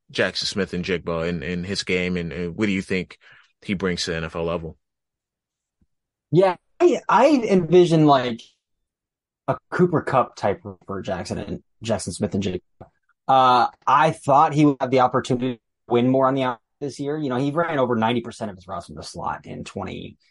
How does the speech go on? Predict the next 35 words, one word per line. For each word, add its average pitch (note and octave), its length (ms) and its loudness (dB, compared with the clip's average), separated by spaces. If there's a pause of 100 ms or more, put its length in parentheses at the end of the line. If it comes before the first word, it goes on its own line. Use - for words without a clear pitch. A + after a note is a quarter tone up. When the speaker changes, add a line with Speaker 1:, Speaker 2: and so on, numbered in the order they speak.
(460)
Speaker 2:
in A#2+ 100 0
twenty C3+ 220 0
twenty-one. A2+ 600 2
So, - 140 0
you C#3 120 4
know, C#3 60 4
I C3+ 100 6
wanted F3 340 4
to F3+ 80 6
see B2 180 0
more G#2+ 220 4
outside G#2 320 -2
the A2 60 -8
numbers G2 500 -8 (340)
from, A2+ 220 2
from, A#2+ 320 -2
from A#2 180 -2
Smith-Njigba. A2+ 720 -4
But C3+ 240 2 (300)
again, D#3+ 320 0
a-, D3+ 200 -10
as C#3+ 140 -12
far G3 200 2
as, D3+ 120 -2
uh, C3+ 280 -10
like, A#2 200 -2
route A#2 240 2
running, B2 400 0
his A#2 220 -10
release A#2+ 340 -2
package, A2+ 460 -2
his A2 140 -8
ability C#3 240 -2
to - 220 -20
throttle, A2+ 580 2